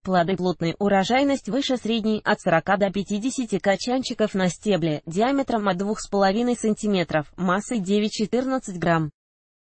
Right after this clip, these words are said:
Общий вес — в среднем ноль целых шесть десятых, ноль целых семь десятых килограмма. Применяется в сыром, замороженном и переработанном виде, с отличными вкусовыми качествами.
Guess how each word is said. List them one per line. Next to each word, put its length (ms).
Общий 380
вес — 240
в 80
среднем 480
ноль 200
целых 360
шесть 240
десятых, 460
ноль 180
целых 340
семь 220
десятых 420
килограмма. 640
Применяется 680
в 40
сыром, 480
замороженном 800
и 40
переработанном 800
виде, 400
с 80
отличными 640
вкусовыми 760
качествами. 720